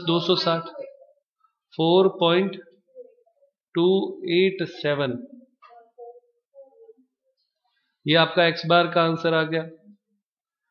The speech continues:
उसके बाद में three, third calculation लेना है।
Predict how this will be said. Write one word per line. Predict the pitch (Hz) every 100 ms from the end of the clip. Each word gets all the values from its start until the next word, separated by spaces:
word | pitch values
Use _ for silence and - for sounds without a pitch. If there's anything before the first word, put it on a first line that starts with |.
| _ _ -
उसके | 151 190
बाद | 180 175
में | 180 180
three, | 180 - 170 147 123
third | - 165 180 180
calculation | 170 160 165 156 160 156
लेना | 147 147
है। | 147 143